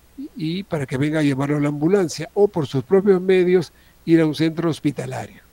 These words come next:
¿no? Muy bien. Entonces, vamos a ver, si el paciente acude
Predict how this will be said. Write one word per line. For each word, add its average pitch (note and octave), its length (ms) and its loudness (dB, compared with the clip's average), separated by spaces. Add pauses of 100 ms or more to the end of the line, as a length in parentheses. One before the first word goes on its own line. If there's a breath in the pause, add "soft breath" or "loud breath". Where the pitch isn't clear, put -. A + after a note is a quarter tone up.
(160)
¿no? A#3 140 -6 (300)
Muy D#3+ 120 4
bien. - 160 -2 (600 soft breath)
Entonces, D#3+ 600 -4 (1200 soft breath)
vamos E3+ 360 2
a B2 60 -4
ver, - 140 -6 (200)
si E3+ 300 2
el E3 100 4
paciente A3 760 0 (100)
acude D3 600 0